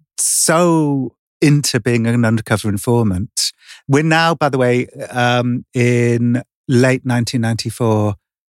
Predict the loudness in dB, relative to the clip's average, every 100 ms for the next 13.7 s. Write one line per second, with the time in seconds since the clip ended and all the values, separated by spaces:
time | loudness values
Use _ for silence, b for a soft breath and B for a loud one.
0 | _ _ -20 -20 _ 0 2 2 0 0
1 | 0 0 -2 -4 -4 -4 -4 -6 -10 -8
2 | -6 -6 -8 -10 -14 _ _ _ -8 -6
3 | -6 -12 -10 -8 -8 -10 -12 -10 -6 -6
4 | -8 -12 _ _ B B B B -6 0
5 | 2 4 4 4 2 -2 -2 0 2 2
6 | 0 -4 -8 -6 0 0 0 -4 0 0
7 | 0 -6 -16 -20 _ _ -14 -14 -18 _
8 | _ _ _ -16 -16 -12 -8 0 2 4
9 | 2 -2 0 2 2 2 0 0 0 0
10 | -2 -2 -6 -4 -2 0 0 -2 -2 -4
11 | -4 -2 2 2 2 0 -4 -4 -4 -4
12 | -2 -2 -2 -2 -2 -4 -6 -4 -6 -6
13 | -6 -6 -8 -10 -8 -6 -6